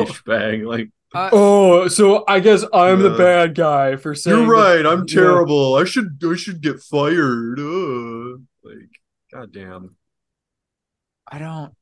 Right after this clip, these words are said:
Speaker 2: uh, fucking weird. I, as somebody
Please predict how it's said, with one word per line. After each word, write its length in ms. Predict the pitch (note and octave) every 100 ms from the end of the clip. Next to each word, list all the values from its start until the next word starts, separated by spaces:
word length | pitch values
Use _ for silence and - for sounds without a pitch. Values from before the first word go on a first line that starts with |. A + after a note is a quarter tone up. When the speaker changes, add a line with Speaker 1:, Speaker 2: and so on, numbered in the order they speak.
| _
Speaker 2:
uh, 60 | A#2 - - _ _ _ _ _ _ _ _ _ _ _ _ _ _ _
fucking 300 | A#2+ G#2+ G2+
weird. 320 | G2 G#2 A2
I, 160 | C3 E3 _ _ _ _ -
as 300 | A3 G#3+ D3+
somebody 720 | F3+ D3+ C#3 C3+ C3 A#2+